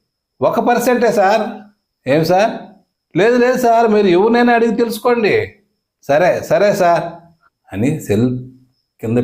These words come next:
పెట్టేశాడు రామకృష్ణ. అతనికి ఇప్పుడు ఏదో సాధించినంత తృప్తిగా ఉంది. తొందరగా భోజనం ముగించి అనంతపురం బయలుదేరడానికి సిద్ధమైనాడు. "అయితే అనంతపురానికి పోతా ఉండావా ఏందయ్యా?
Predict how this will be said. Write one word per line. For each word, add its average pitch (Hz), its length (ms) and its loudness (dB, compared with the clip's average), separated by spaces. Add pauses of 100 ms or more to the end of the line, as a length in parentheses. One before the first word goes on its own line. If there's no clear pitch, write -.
పెట్టేశాడు 101 540 -2
రామకృష్ణ. 92 640 -2 (560)
అతనికి 123 380 -2
ఇప్పుడు 123 320 -2
ఏదో 127 400 0
సాధించినంత 127 800 -2
తృప్తిగా 160 580 -2
ఉంది. 95 400 -4 (300)
తొందరగా 139 400 0
భోజనం 113 480 0
ముగించి 110 400 -2
అనంతపురం 120 640 -2
బయలుదేరడానికి 95 800 -2
సిద్ధమైనాడు. 98 720 -4 (1300)
"అయితే 190 360 0
అనంతపురానికి 208 800 0
పోతా 196 300 0
ఉండావా 170 420 2
ఏందయ్యా? 143 720 0